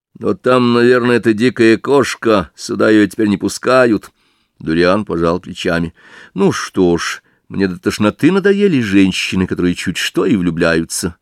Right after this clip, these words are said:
Женщины, которые ненавидят, гораздо интереснее, да и зелье там получше». «Да нет, такое же.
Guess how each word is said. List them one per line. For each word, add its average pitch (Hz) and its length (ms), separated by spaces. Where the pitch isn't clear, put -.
Женщины, 117 720
которые 113 320
ненавидят, 113 680
гораздо 104 380
интереснее, 104 760
да 131 80
и 117 100
зелье 87 440
там 87 400
получше». - 460
«Да 104 600
нет, 143 600
такое 107 560
же. 95 260